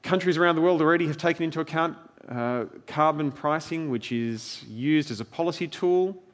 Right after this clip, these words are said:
to change the, the v-, the valuation of companies, and we can identify the risk premium. This is being taken into consideration in indices and used by investors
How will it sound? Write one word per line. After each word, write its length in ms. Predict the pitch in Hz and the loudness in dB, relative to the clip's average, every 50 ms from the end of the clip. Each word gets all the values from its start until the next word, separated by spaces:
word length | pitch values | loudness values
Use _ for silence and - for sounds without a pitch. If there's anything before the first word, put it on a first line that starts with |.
| _ _ _ _ _ _ _ _ _ - | _ _ _ _ _ _ _ _ _ -8
to 680 | - 131 120 120 117 117 117 117 117 117 113 110 - - - _ | -4 0 0 2 2 2 2 0 0 0 -2 -4 -8 -14 -20 _
change 760 | - - - 147 143 143 151 156 160 160 156 151 147 - - - - - - _ | -12 -8 -4 -2 0 2 2 2 0 0 -4 -6 -8 -10 -12 -16 -20 -20 -14 _
the, 680 | - 123 117 113 117 113 113 117 113 113 113 113 110 104 - - 104 | -4 0 0 2 2 2 2 2 2 0 0 -2 -4 -6 -10 -12 -8
the 100 | 107 117 | -8 -8
v-, 200 | 104 107 120 127 - - | -6 -6 -6 -8 -8 -8
the 160 | 110 107 117 | -8 -6 -6
valuation 840 | 104 98 139 135 127 123 113 123 139 160 165 - - 185 185 180 180 - - - | 0 2 2 4 4 2 2 4 2 2 2 0 -4 -6 -8 -8 -10 -12 -12 -12
of 160 | 110 101 - | -12 -12 -8
companies, 560 | - 151 156 160 156 165 165 165 165 165 - - _ _ _ _ - - - - - - - _ _ - | -6 -6 -4 -4 -4 -4 -4 -4 -4 -6 -8 -14 _ _ _ _ -20 -20 -20 -20 -20 -20 -20 _ _ -4
and 80 | 117 | 0
we 100 | 123 135 | 0 0
can 100 | 139 147 | 2 0
identify 460 | 131 123 127 135 135 120 - 135 123 117 | 0 2 2 0 0 0 0 0 2 2
the 80 | 113 | 0
risk 300 | 107 117 123 - - - - | -2 -4 -4 -4 -6 -12 -6
premium. 360 | - 127 117 113 107 98 107 | -4 -2 -2 0 -2 -2 -2
This 160 | 135 151 156 | -4 -4 -4
is 80 | 160 131 | -4 -2
being 220 | 143 135 123 123 | 0 0 0 0
taken 280 | - 135 123 113 131 123 | 0 -2 -2 -2 -2 -4
into 360 | 117 117 110 - 120 113 110 | -4 -4 -4 -4 -4 -4 -4
consideration 680 | 117 - 120 120 - 120 117 113 113 113 113 - 120 110 | -4 -8 -8 -6 -6 -4 -2 -2 -2 -2 -4 -4 -6 -6
in 160 | 110 113 120 | -4 -4 -2
indices 600 | - 165 160 151 156 151 - 156 147 143 139 143 - - - - - | -2 -2 0 -2 -2 -4 -2 0 0 0 0 -2 -8 -14 -20 -10 -4
and 140 | 117 120 120 | -2 0 2
used 240 | 127 127 123 120 | 4 2 2 2
by 160 | 131 120 113 113 | 0 0 0 0
investors 760 | 113 107 104 131 135 135 135 - 139 127 123 123 120 123 | -2 -2 0 0 0 0 -2 -2 -2 0 0 0 -2 -4